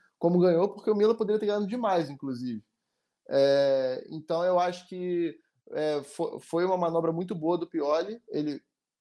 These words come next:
né, foi, não, não, não foi conservador, mas também, é, não foi um cara tão ousado assim a ponto de deixar,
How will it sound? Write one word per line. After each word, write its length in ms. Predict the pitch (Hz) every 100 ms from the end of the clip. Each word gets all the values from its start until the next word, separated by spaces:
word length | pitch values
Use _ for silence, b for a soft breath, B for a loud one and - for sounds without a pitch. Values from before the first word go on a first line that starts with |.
| -
né, 280 | 131 160 b b _
foi, 360 | - 160 143 123
não, 280 | 156 175 156
não, 220 | 156 151
não 160 | 170 170
foi 160 | 185
conservador, 840 | 185 185 185 175 170 160 196 214 208
mas 220 | 185 185
também, 580 | 190 180 165 185 196 190 _ _ _ -
é, 1000 | 156 156 156 151 147 147 143 139 135 135
não 180 | 160 170
foi 160 | 185
um 60 | 175
cara 200 | 175 165
tão 180 | 165 175
ousado 380 | 165 147 156 160
assim 460 | 151 - 156 170
a 80 | 165
ponto 300 | 156 156 156
de 160 | 143 160
deixar, 720 | 156 151 - 143 151 143